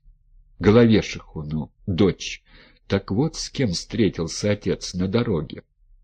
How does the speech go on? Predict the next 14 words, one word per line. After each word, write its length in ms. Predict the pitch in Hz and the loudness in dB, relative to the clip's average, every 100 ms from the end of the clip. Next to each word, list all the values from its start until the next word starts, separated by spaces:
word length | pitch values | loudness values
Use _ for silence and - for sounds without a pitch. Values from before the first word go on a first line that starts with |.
| _ _ | _ _
И 80 | 107 | 2
она, 320 | 110 117 143 | 2 0 -2
эта 220 | 82 - | -2 -4
самая 400 | 87 113 123 101 | -4 -4 -2 0
Анисия, 440 | 92 120 165 - 98 | 0 -2 -4 -4 -4
нарочно 480 | 82 95 156 - 151 | -2 0 -2 -4 -6
не 140 | 160 | -4
сошла 400 | - 143 - 104 | -4 -4 0 -2
с 100 | - | 0
проезжей 560 | 113 113 95 78 76 98 | 2 4 4 0 -4 0
дороги, 400 | 117 131 98 85 | 2 4 2 0
чтобы 400 | - 98 98 - - - - | -4 -2 -2 -4 -12 -16 0
остановить 800 | 120 117 - 131 147 131 82 - | 0 0 0 0 2 2 0 0
мотоцикл. 680 | 95 104 131 - 101 - | 0 0 -2 -2 -6 -6